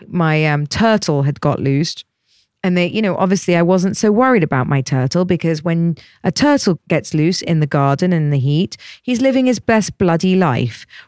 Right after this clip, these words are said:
When a tiny Pomeranian gets loose, you've got about three hours before he's dead. And about four hours into it or six hours into it, they decided to tell me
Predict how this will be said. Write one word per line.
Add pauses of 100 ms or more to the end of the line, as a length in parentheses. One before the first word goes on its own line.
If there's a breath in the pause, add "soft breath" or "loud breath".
(100)
When
a
tiny
Pomeranian
gets
loose, (240 loud breath)
you've
got
about
three
hours
before
he's
dead. (580 soft breath)
And
about (720)
four
hours
into
it
or
six
hours
into
it, (320 soft breath)
they
decided
to
tell
me